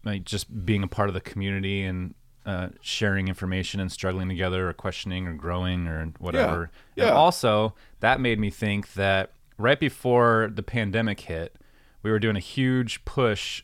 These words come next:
Speaker 1: and building out all these micro communities and trying to, like, we put together a literature for that. And we were so excited for it. And I had been doing one in our town that was just starting to take off.
Speaker 2: Yeah,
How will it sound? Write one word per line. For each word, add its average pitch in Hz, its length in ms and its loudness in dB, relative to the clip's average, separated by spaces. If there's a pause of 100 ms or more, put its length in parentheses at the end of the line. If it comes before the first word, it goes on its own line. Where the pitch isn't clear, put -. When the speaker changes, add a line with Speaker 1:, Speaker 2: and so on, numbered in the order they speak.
(120)
Speaker 1:
and 104 560 -2
building 117 340 2
out 110 340 2
all 107 280 4
these 101 280 -2
micro 107 360 0
communities 92 720 -6
and 92 480 -8 (520)
trying 110 300 0
to, - 140 -12
like, 95 300 -4 (760)
we 117 80 -4
put 131 220 0
together 107 340 0
a 92 60 0
literature 135 440 2
for 131 200 -2
that. 123 260 6
And 110 80 2
we 98 60 -2
were 95 80 -4
so - 180 -2
excited 113 440 0
for 110 240 0
it. - 20 2
And 95 100 -2
I 101 60 0
had 101 100 -4
been 107 120 -2
doing 107 220 0
one 104 120 0
in 95 100 -4
our 98 140 2
town 107 260 -2
that 101 60 -2
was 90 140 -6
just 107 200 -6
starting 117 240 -2
to 95 80 -4
take 104 300 -4
off. 95 420 0 (180)
Speaker 2:
Yeah, 98 260 -4